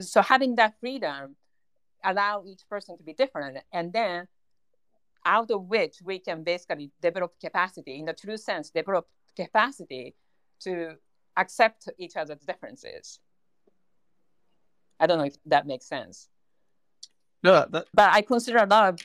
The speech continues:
Speaker 1: I mean, define love in a different way than the popular culture does. You know, popular culture defines love more kind of connected to this sentimental feeling, you know,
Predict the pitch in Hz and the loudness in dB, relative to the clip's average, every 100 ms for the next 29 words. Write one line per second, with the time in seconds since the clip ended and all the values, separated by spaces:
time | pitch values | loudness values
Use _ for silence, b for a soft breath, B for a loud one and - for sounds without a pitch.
0 | - 185 180 185 247 233 180 185 175 156 | -2 0 0 -2 -4 -4 -6 -6 -8 -16
1 | 180 190 160 165 156 147 147 139 143 185 | -16 -18 -12 -10 -8 -10 -14 -14 -12 -10
2 | 160 147 - 170 147 123 110 76 - 139 | -6 -6 -6 -10 -12 -12 -10 -10 -12 -14
3 | 139 185 170 165 190 196 - 151 135 147 | -10 -10 -4 -2 -2 -6 -8 -14 -12 -10
4 | 139 139 147 160 160 - _ _ - 156 | -10 -8 0 2 0 -4 _ _ -4 -2
5 | 151 165 151 143 - 160 165 165 - 143 | -2 -4 -4 -4 -6 -8 -8 -10 -10 -12
6 | 139 139 175 165 170 160 147 135 190 185 | -12 -8 -8 -8 -6 -4 -2 -4 -4 -4
7 | 165 160 147 135 131 | -4 -6 -6 -6 -6